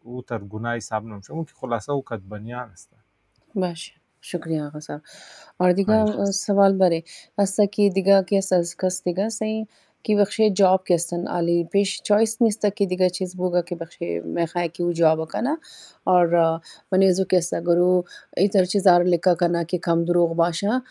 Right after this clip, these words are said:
Speaker 2: بس بخشی ازو اشکال، آه، اگر او جاب ملاوش دی رزق که او تنخواه ملاوش نه جا-، چیزی شیر پیشی، آیا او ح-، حلال مو باشه؟ بخشیشی.
Speaker 1: خب، این طرح که آدم اگه مثلاً نگو جای می‌خواه کار بگیره،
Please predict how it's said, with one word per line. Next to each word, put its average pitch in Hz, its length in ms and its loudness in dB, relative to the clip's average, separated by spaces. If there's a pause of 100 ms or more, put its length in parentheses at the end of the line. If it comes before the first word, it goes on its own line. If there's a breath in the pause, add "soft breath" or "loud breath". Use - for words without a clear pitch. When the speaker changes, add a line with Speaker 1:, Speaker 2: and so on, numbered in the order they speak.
(220 loud breath)
Speaker 2:
بس 180 100 2
بخشی 180 300 0
ازو 180 180 0
اشکال، 208 440 0
آه، 175 480 0
اگر 165 200 2
او 165 160 0
جاب 165 260 4
ملاوش 160 340 0
دی 180 60 -6
رزق 160 680 -6
که 165 120 -6
او 160 200 -8
تنخواه 160 400 -4
ملاوش 156 380 -4
نه 175 220 -6 (160)
جا-، - 280 -8
چیزی 160 220 -2
شیر 208 240 -8 (340 loud breath)
پیشی، 202 420 4 (260 loud breath)
آیا 160 340 4
او 165 120 0
ح-، 151 280 -4
حلال 160 300 2
مو 233 160 2
باشه؟ 202 380 -2 (280)
بخشیشی. 185 460 -8 (640)
Speaker 1:
خب، - 280 -6
این 185 340 0
طرح 202 240 6
که 180 200 4
آدم 170 260 2
اگه 143 140 -2
مثلاً 151 380 -4
نگو 147 160 -4
جای 147 180 -4
می‌خواه 131 340 -6
کار 139 380 0
بگیره، 117 520 -6